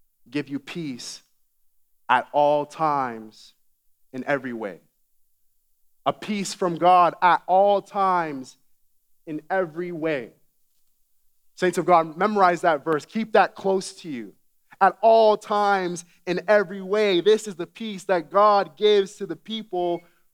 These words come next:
who seek him in prayer. Brothers and sisters, won't you pray? Won't you pray in response to the stressors of you, of your life? Again, verse seven.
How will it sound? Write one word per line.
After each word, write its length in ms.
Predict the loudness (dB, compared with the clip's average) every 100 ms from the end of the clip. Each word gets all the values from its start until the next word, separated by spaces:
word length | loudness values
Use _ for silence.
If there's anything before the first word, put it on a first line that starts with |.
| _ _ _
who 80 | -6
seek 320 | -2 -2 -2
him 360 | -2 0 -2 -12 _ _ -4
in 140 | -4
prayer. 400 | -2 0 2 2
Brothers 320 | 4 2 2
and 80 | -8
sisters, 340 | -10 -10 -12 -6
won't 160 | -6
you 120 | -6
pray? 360 | -10 -8 -8 -8 -14 _ _ _ _ _ _ _ _ _ _ _ _ _ _ _ _ _ _
Won't 160 | -2
you 120 | 0 -2
pray 400 | 0 2 2 2
in 60 |
response 640 | -2 -2 0 2 4 2 -6
to 60 |
the 100 | -4
stressors 640 | -4 0 2 2 0 -4 0
of 240 | 0 0
you, 160 | -4 -6
of 140 | -6 -2
your 140 | 0
life? 540 | 2 2 0 -10 _ _ _ _ _ _ _ _ _ _ _ _ _ _ _ _ _ _ _ _ _ _ _ -10
Again, 320 | 0 0 0
verse 200 | -2 -6
seven. 460 | -2 -2 -2 -12